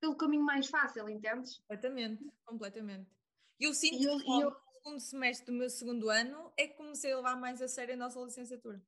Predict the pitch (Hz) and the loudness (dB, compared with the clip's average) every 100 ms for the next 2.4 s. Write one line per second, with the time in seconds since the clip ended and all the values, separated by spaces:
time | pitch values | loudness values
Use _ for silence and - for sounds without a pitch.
0 | _ _ _ - 269 285 302 330 - 320 | _ _ _ -2 0 0 0 0 0 0
1 | 320 311 302 302 311 311 294 277 269 285 | 2 2 4 2 0 -6 -12 -12 -4 -2
2 | 302 302 226 | -2 -4 -6